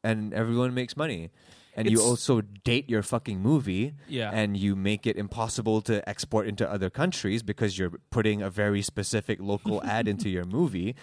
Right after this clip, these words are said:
Speaker 1: that is not going to have any play anywhere else in the world.
Speaker 2: I mean, it's so fucking wild that, like, product placement has been around forever. It's forever,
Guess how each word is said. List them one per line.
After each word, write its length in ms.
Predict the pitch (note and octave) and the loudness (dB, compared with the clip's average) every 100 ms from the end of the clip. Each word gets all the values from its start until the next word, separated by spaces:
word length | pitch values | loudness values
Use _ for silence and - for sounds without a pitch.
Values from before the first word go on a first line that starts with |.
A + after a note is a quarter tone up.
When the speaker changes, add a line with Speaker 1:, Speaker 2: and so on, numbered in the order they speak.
| - | -8
Speaker 1:
that 120 | B2 G#2+ | -2 -2
is 120 | G#2+ | -2
not 320 | A2 A#2 G#2+ | 0 0 2
going 240 | G#2+ G#2 G#2+ | 2 2 0
to 120 | G#2 | -4
have 160 | G2 | -4
any 240 | F2 A2 G#2 | -2 -2 -2
play 420 | - A#2+ G#2 G2+ | -4 -2 0 0
anywhere 360 | G#2+ G#2+ G2+ F#2+ | 0 0 0 -2
else 240 | F#2+ - | -4 -6
in 80 | F2+ | -10
the 60 | E2 | -6
world. 340 | F#2 G#2+ E2+ | -2 -2 -2
Speaker 2:
I 40 | A#3+ | -2
mean, 100 | - | -4
it's 180 | - | -2
so 320 | - - F4+ F4 | -2 0 2 2
fucking 460 | - C4+ G#3 D3 | 2 -2 0 -2
wild 340 | A#2+ C3 C3 B2+ | 2 4 4 0
that, 80 | |
like, 200 | A#2+ B2 | -4 -6
product 280 | - D3+ D3+ | -2 0 2
placement 280 | C#3+ C3 C3 | 0 -4 -6
has 80 | A#2+ | -6
been 140 | A#2+ | -6
around 200 | A#2 G#2+ | -4 -4
forever. 400 | - F3+ C#3+ G2+ - | -2 -2 -2 -6 -12
It's 120 | E3 | -8
forever, 360 | - G3 F#3+ | -4 -2 -2